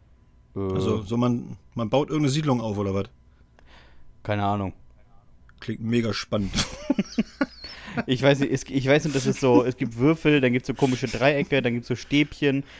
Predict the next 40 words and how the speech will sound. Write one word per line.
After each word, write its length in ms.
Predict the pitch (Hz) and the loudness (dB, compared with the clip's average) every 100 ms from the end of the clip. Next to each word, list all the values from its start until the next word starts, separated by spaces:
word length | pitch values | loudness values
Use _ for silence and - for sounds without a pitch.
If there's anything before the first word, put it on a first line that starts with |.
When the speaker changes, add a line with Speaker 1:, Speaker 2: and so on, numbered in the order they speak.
| - 123 | -8 -4
Speaker 1:
dann 80 | |
gibt's 160 | 123 117 | -2 -2
auch 120 | 117 | -2
irgendwelche 360 | - 117 120 127 | -2 -2 -2 0
komischen 360 | 135 123 113 - | 2 0 -2 -10
Zahlenchips, 840 | - 135 151 147 - - 165 - - | -2 2 2 2 0 -2 -2 -2 0
da 100 | 117 | 2
sind 80 | |
aber 140 | 127 113 | 2 0
auch 100 | - | -2
Buchstaben 540 | 165 170 - 143 135 | -6 -6 0 2 2
bei, 340 | 131 131 131 131 | 2 2 2 0
die 140 | 117 | -2
Zahlen 220 | - 127 | -2 -2
sind 100 | 123 | -2
unterschiedlich 400 | 123 120 120 113 | -6 -8 -6 -6
groß. 340 | - 135 139 - - - - - - - - - | 2 2 2 -2 -20 -20 -20 -20 -20 -20 -20 -12
Ich 160 | - 131 | -4 -2
hab's, 320 | 120 - - - | -2 -8 -16 -16
ich 160 | - 123 | -6 -6
hab's 340 | - - - | -6 -14 -14
nie, 360 | - 110 104 98 - | -6 -2 -2 -4 -8
nie 360 | 98 104 95 | -8 -6 -8
wirklich 280 | 98 98 - | -8 -10 -12
gespielt. 460 | - - 90 82 - - - - - - - - 120 | -14 -8 -8 -8 -14 -20 -20 -20 -20 -20 -20 -16 -8
Speaker 2:
Aha, 440 | 123 120 160 - - | -6 2 4 4 -4
siehste? 500 | - 117 117 175 196 | -2 -2 2 2 2
Speaker 1:
Es 140 | - 139 | 0 -2
ist 120 | 143 | 0
Speaker 2:
Aber 80 | - 156 | 0 4
Speaker 1:
achteckig, 180 | 120 131 | 4 6
Speaker 2:
mir 80 | 175 | 6
Speaker 1:
das 40 | |
Speaker 2:
als 120 | 131 | 6
Speaker 1:
Spiel. 260 | - 120 110 | 2 0 2
Wer 80 | 131 | 0
spielt 200 | - 160 | 2 2
denn 120 | 143 | 2
achteckige 480 | 160 131 165 156 139 | 0 -2 -2 -2 -2
Spiele? 380 | - - 147 | -4 -4 0